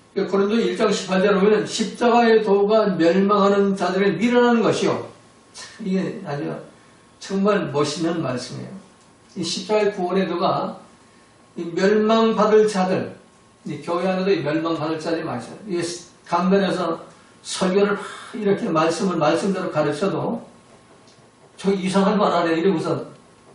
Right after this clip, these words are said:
어, 어, 이게 어떤 분은 그런 또 전화도 온 사람이 있어요. "아니, 목사님 그렇게 해가지고 어떻게 믿냐고. 힘들어가지고." 아니, 성경대로는 가르쳐요. 이 멸망하는, 멸망받을 자들, 십자-, 멸망받을 자들,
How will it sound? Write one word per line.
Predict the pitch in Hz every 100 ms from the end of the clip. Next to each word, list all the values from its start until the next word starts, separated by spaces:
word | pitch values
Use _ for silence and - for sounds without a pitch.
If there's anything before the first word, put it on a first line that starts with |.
| _
어, | 147 135 143 - - - - _ _ _ _ _
어, | - -
이게 | 78 139 - - _ _ _ _ -
어떤 | 147 156 151
분은 | 143 135 -
그런 | 151 143
또 | 131
전화도 | 156 156 147
온 | 139 131
사람이 | 113 117
있어요. | - - - - _
"아니, | 196 165
목사님 | 196 220 185
그렇게 | 202 202
해가지고 | 214 185 139
어떻게 | 135 220
믿냐고. | 165 143 135 120 - - - - _
힘들어가지고." | - 214 190 160 131 127 - - - _ _ _ _ _ _ _ _
아니, | - 233
성경대로는 | 233 226 247 320 302 320 214 185
가르쳐요. | 175 - - - - _ _ _ _ _ - _ _ _ _ _ _ - -
이 | 233
멸망하는, | 180 202 220 226 240 240 240 240 233 233 226 - 240 233 226 214 180
멸망받을 | 165 214 226 226 220 208 185 202 214 208
자들, | 202 196 165 117
십자-, | - - 143
멸망받을 | 147 190 214 220 214 196
자들, | 180 147 -